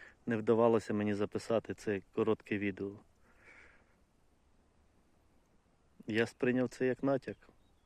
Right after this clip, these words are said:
Я натяки розумію, начебто. Коротше,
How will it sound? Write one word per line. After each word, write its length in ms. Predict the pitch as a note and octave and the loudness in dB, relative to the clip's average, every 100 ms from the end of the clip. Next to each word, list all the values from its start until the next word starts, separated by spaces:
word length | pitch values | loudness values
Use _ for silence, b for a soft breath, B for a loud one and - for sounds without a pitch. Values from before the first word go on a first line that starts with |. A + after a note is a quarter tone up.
| _ _ B B B - | _ _ B B B -6
Я 180 | A2 G#2 | 0 2
натяки 460 | G#2+ G2 A2+ - A#2 | 0 -2 -8 -4 -2
розумію, 480 | G#2+ A2+ A#2+ G#2 G2 | -2 -2 -2 -2 -6
начебто. 480 | G2 - - - - B B B B B B B B B _ _ _ _ b b b b b b b b _ _ b b b b b b b _ _ _ _ | -10 -10 -18 -20 -20 B B B B B B B B B _ _ _ _ b b b b b b b b _ _ b b b b b b b _ _ _ _
Коротше, 480 | A#2+ A#2 - G#2+ | -6 -4 -2 -2